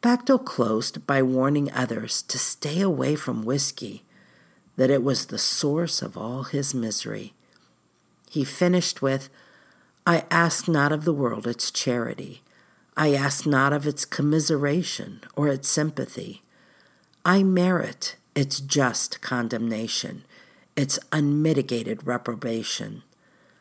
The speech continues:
I die in peace with all mankind, and if prayer and unfeigned countenance are of avail, I hope to die in peace with my God."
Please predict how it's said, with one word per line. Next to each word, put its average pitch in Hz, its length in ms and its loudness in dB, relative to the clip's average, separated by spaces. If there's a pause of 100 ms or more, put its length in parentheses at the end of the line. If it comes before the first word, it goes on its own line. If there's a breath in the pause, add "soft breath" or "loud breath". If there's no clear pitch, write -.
(460 soft breath)
I 180 160 4
die 160 300 2
in 160 220 0
peace - 520 -4
with 127 220 -4
all 131 240 0
mankind, 127 840 -4 (580 loud breath)
and 135 180 2
if - 180 -2
prayer 185 580 4
and 120 240 -4
unfeigned 165 600 0
countenance 113 600 -4
are 123 200 -2
of 123 120 -6
avail, 131 560 -2 (680 soft breath)
I 170 120 4
hope 127 340 0
to 175 100 -2
die 139 420 -2
in 123 140 -12
peace - 360 -4
with 123 180 -8
my 127 180 -2
God." 107 480 -10